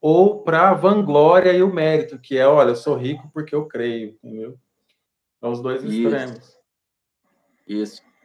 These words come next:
Speaker 2: Isso acaba gerando,
Speaker 1: Agora
Speaker 2: é, resistência. Então, a, a, a, vem a resistência daquele que nasceu nessa mentalidade, é, de que, não, é,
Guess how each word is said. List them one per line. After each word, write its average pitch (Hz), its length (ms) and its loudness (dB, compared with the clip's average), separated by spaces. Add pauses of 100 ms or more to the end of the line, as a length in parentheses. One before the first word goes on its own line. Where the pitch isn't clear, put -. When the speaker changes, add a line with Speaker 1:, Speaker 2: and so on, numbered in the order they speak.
(100)
Speaker 2:
Isso 165 300 -2
acaba 180 420 2
gerando, 196 380 6
Speaker 1:
Agora 147 380 2
Speaker 2:
é, 135 320 2 (320)
resistência. 180 880 -2 (460)
Então, 165 260 0
a, 190 120 4
a, 143 840 2
a, 104 80 -10 (380)
vem 165 180 0
a 170 60 4
resistência 151 840 -2
daquele 139 380 0
que - 100 -10
nasceu 131 560 -2 (720)
nessa 151 360 -2
mentalidade, 120 920 -4 (480)
é, 90 520 -2 (160)
de 113 140 -18
que, 110 540 -10 (920)
não, 135 260 0
é, 113 500 -2